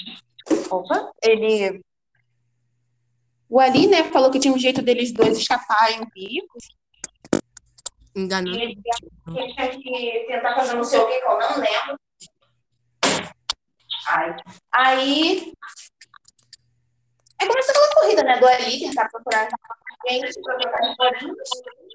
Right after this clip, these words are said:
Speaker 2: e conseguir jogar.
Speaker 1: Aham.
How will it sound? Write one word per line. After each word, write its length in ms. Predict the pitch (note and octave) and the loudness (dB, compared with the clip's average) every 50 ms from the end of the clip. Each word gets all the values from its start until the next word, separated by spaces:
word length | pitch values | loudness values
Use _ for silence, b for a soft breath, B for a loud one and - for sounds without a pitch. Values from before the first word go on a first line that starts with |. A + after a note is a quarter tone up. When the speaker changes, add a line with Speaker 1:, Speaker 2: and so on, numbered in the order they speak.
| - D4 | -10 -8
Speaker 2:
e 160 | C#4+ D4+ - | -8 -6 -6
conseguir 360 | D4 D4 - - C#4 C#4+ C#4+ D#4 | -8 -10 -10 -10 -8 -6 -4 -2
jogar. 320 | E4 - E4 D4 - - - F4 - _ G4+ G4+ - _ _ - - - - - - G4+ - _ _ _ - - _ _ _ _ _ - - - - - _ | -2 0 0 0 0 -2 -4 -8 -10 _ -12 -12 -12 _ _ -10 -8 -8 -8 -8 -14 -20 -20 _ _ _ -20 -20 _ _ _ _ _ -16 -16 -16 -16 -18 _
Speaker 1:
Aham. 280 | F#3+ G3 G3+ G3+ F#3 | -12 -12 -10 -10 -12